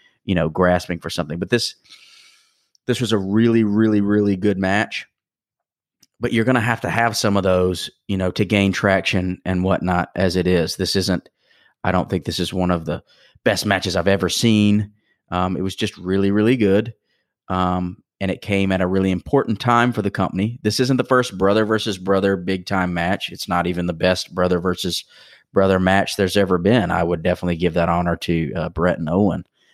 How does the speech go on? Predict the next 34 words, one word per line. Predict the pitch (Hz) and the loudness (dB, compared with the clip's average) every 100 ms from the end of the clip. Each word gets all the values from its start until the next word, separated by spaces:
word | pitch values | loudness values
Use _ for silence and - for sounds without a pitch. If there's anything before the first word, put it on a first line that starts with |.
| _ _ _ | _ _ _
Um, | 95 90 87 87 - | -2 0 0 -4 -4
I'm | 95 | -2
sure | 92 107 | 0 0
if | 98 | 0
we | 98 | 0
thought | 101 95 | 2 2
really | 98 92 | 2 0
hard, | 85 92 92 98 | 2 2 4 2
there | 92 | 0
would | 90 85 | 0 -2
be | 90 90 | -2 -2
more, | 87 87 90 87 - _ _ _ _ _ | -2 0 0 -2 -4 _ _ _ _ _
um, | 85 85 85 85 _ _ _ - | -4 -4 -4 -8 _ _ _ -6
I | 92 | -4
don't | - | -4
know. | - - - - | -6 -10 -14 -8
I | 98 | -2
don't | 95 | 2
know | 95 | 2
if | 92 | 0
you | 92 | -2
count | 101 92 - | 0 0 -2
storyline | - 101 98 95 95 95 92 | 0 2 4 4 4 2 2
brothers | 95 95 95 95 101 | 2 4 4 2 2
like | 92 90 | 0 2
Edge | 95 90 | 2 2
and | 92 92 | 0 0
Christian | 95 92 - 95 | 0 2 0 2
or | 92 85 | 2 2
Undertaker | 92 92 - 92 95 | 2 2 0 0 0
and | 92 | -4
Kane. | - 95 95 98 | -2 0 0 0
Does | 92 | 0
that, | 92 90 - | 0 0 -2